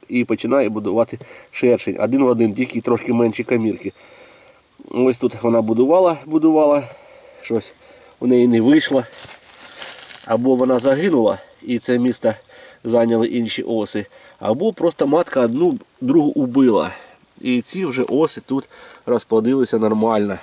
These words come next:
Вони ще дрібніші. Оця ось оса дрібніша, ніж шершень вдвічі. А ця приблизно в півтора рази ще дрібніша, ніж та оса. Але тут вони ось в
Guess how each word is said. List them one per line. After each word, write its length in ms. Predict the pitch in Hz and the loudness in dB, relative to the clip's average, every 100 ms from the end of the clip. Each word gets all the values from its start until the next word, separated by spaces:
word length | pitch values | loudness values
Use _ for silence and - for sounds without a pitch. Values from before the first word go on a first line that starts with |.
| - | -4
Вони 220 | 123 143 | 0 0
ще 260 | 131 - 120 | 0 -2 -2
дрібніші. 580 | 113 113 156 185 107 - _ - - - - _ | -2 -2 -2 -2 -4 -8 _ -20 -20 -20 -20 _
Оця 340 | - 113 120 113 | -4 -2 2 4
ось 220 | 107 - - - - - - | 2 -2 -16 -20 -20 -16 -6
оса 340 | 107 - 117 | -4 0 0
дрібніша, 480 | 110 113 123 123 123 | 0 0 2 2 2
ніж 240 | 117 110 - - - - | -2 -4 -10 -20 -20 -10
шершень 540 | - 156 - 127 131 | 0 2 2 2 0
вдвічі. 440 | 135 180 180 190 160 - _ _ _ _ - - - - | 0 -2 0 -2 -4 -16 _ _ _ _ -20 -20 -20 -12
А 140 | - 135 | -4 -4
ця 200 | - 208 | -2 -2
приблизно 500 | - 127 156 147 135 | 0 2 2 2 0
в 80 | - | -2
півтора 360 | 127 123 123 | -4 2 4
рази 240 | 131 117 113 | 4 2 0
ще 180 | 127 | -2
дрібніша, 400 | 117 120 120 117 | 0 2 0 -2
ніж 240 | 110 117 110 | -2 -4 -2
та 160 | 117 | -2
оса. 260 | 110 - 101 - - - - - - - - - | -2 -4 -6 -8 -20 -20 -20 -20 -20 -20 -16 -2
Але 200 | 117 113 | 0 2
тут 200 | 185 165 | 2 2
вони 280 | 165 160 139 - - _ - _ _ _ _ - - - _ _ _ _ _ _ _ _ _ _ _ _ _ _ _ _ _ | 4 2 0 -14 -20 _ -20 _ _ _ _ -20 -20 -20 _ _ _ _ _ _ _ _ _ _ _ _ _ _ _ _ _
ось 340 | - 117 113 - | -4 -2 -2 -6
в 260 | - - | -18 -20